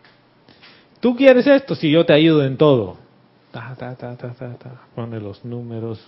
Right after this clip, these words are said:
viaje, no sé qué. Y me dice, "No, pero es que esto se va de las manos.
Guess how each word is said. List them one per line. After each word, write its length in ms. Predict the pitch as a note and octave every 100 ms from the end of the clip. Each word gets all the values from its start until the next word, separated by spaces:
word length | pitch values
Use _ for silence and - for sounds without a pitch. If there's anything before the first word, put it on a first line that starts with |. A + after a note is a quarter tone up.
| _
viaje, 680 | A2 A2+ B2+ A#2 A2 - A2+
no 120 | A2
sé 160 | B2
qué. 240 | G#2 B2 B2+ _ _ _ _ _ _ _ _ _ _ _ _ _ _ _
Y 80 | A#2+
me 100 | A#2+
dice, 180 | A#2 A#2
"No, 160 | C3
pero 180 | C3 G#2
es 80 | G#2+
que 160 | - A2
esto 580 | G2+ A#2 A2 G#2+ F#2+ F2+
se 160 | - B2+
va 160 | B2
de 80 | B2
las 180 | A2 G2+
manos. 400 | B2+ A#2+ F#2+ -